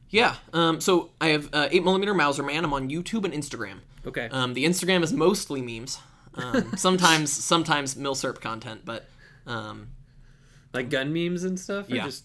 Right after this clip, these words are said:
Speaker 2: any
Speaker 1: Yeah.
Speaker 2: meme?
Speaker 1: Sometimes, sometimes it's that, that's where I get maybe a little bit more political sometimes, but, um,
Speaker 2: Okay.
Speaker 1: on the YouTube I stay mostly away from political stuff.
Speaker 2: Okay.
Speaker 1: Um,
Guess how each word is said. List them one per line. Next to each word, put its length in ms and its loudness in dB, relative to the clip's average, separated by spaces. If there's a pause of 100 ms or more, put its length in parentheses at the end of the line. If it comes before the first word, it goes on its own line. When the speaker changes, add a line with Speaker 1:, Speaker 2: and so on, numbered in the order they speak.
(100)
Speaker 2:
any 220 -12
Speaker 1:
Yeah. 160 -14
Speaker 2:
meme? 240 -14
Speaker 1:
Sometimes, 440 6
sometimes 520 4
it's 220 0
that, 200 2
that's 260 -2
where 140 2
I 60 6
get 140 2
maybe 200 0
a 60 0
little 220 0
bit 120 -6
more 180 -4
political 460 -6
sometimes, 520 -2
but, 280 2 (240)
um, 200 6
Speaker 2:
Okay. 60 4
Speaker 1:
on 120 8
the 80 8
YouTube 280 6
I 60 6
stay 200 4
mostly 680 4
away 180 0
from 140 -12
political 300 -18
stuff. 400 -16
Speaker 2:
Okay. 240 -12 (160)
Speaker 1:
Um, 420 -8